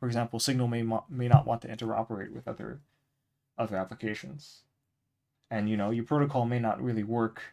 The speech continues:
in different contexts, whereas a scheme can work in many different contexts. Then even below that, where it's, I think it's even better to standardize our primitives, because they're used in so many different contexts, it's just great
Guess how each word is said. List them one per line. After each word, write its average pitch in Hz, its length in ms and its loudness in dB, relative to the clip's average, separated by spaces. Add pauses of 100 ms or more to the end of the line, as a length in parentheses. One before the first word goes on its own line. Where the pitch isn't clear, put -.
(240)
in 123 60 -4
different 107 280 -6
contexts, - 680 -6 (760)
whereas 117 180 0
a 113 40 0
scheme 262 280 6
can 127 160 -2
work 120 160 2
in 113 80 0
many 110 120 0
different 110 280 -4
contexts. - 580 -8 (400)
Then 131 160 4
even 180 240 8
below 143 240 10
that, 113 260 4 (100)
where 127 200 0
it's, 123 80 -6
I 143 80 -2
think 143 160 4
it's 139 120 2
even 117 200 0
better 143 240 6
to 127 80 2
standardize 113 440 2
our 101 80 -8
primitives, 117 640 -4 (320)
because 143 160 0
they're 143 100 6
used 147 220 8
in 143 80 2
so - 100 -2
many 147 140 4
different 123 240 -4
contexts, 127 480 4
it's - 140 -6
just - 180 -4
great 120 360 0